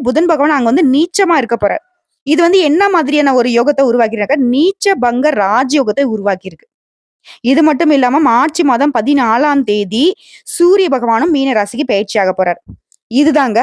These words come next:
சதுர்கிரக யோகம் அப்படின்னு நாங்க சொல்லுவோம். இதனால சிம்ம ராசிக்கு எட்டாம் இடத்துல சூரியன்,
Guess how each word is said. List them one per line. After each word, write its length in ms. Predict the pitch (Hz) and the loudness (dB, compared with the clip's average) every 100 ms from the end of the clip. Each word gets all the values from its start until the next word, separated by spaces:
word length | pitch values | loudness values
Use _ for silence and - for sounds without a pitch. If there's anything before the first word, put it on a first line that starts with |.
| - | -2
சதுர்கிரக 640 | - 262 240 392 220 262 285 254 | -4 -4 0 -2 0 -2 0 0
யோகம் 380 | 208 214 247 - | -2 0 -2 -2
அப்படின்னு 360 | 208 202 254 | -4 -4 -4
நாங்க 140 | 202 185 | -4 -6
சொல்லுவோம். 280 | 175 - _ _ _ _ _ _ - | -8 -10 _ _ _ _ _ _ -6
இதனால 460 | 233 285 392 349 262 | 0 2 2 2 0
சிம்ம 360 | - 311 294 320 | 0 0 0 2
ராசிக்கு 380 | 311 240 247 285 | 0 -2 -4 -2
எட்டாம் 460 | 226 220 285 311 320 | -2 -2 -2 0 0
இடத்துல 280 | 220 202 214 - _ - _ | -2 -2 -4 -6 _ -20 _
சூரியன், 640 | - 320 339 359 302 277 | -6 0 2 2 2 0